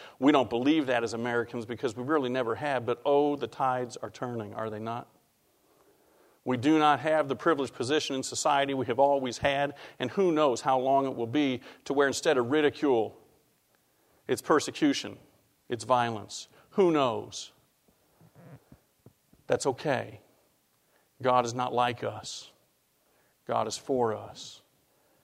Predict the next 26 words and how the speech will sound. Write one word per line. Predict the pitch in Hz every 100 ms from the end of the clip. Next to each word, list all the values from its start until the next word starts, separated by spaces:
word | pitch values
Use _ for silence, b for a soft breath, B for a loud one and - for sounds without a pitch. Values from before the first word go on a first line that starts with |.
| _ -
We | 131
walk | 113 110 -
by | 117 110
faith. | - 127 104
Faith | - 156 160
is | 123
actually | 135 139 - 127
somewhat | - 143 135 143 - - -
mysterious | 123 - 123 127 135
to | -
some | - 143 139
people. | 151 143 131
It | 127
can | 135 143
be | 135
a | 120
very | 131 135
simple | - 139 135
concept. | - 131 120 - 107 - B B
Faith | - - 170 175 -
is | 117
believing | 107 120 131 160 156 165 160 B B _
what | 127 120
God | 127 127
has | 127 120
said. | - 107 110